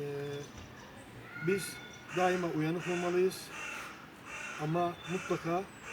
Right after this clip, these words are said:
vatan sevgimizi de her şeyin üzerinde tutmalıyız. Bu duygularla tekrar,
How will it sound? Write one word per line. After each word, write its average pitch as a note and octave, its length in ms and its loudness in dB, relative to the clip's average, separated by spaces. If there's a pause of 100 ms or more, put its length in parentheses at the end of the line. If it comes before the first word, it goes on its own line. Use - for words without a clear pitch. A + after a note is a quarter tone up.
(520)
vatan F3+ 300 2
sevgimizi D3+ 600 0
de D#3 120 2 (200)
her E3+ 140 2
şeyin D#3 280 -2
üzerinde C#3+ 280 -2
tutmalıyız. A2+ 540 -8 (1400)
Bu E3 180 0
duygularla D#3+ 600 4 (1200)
tekrar, E3 360 0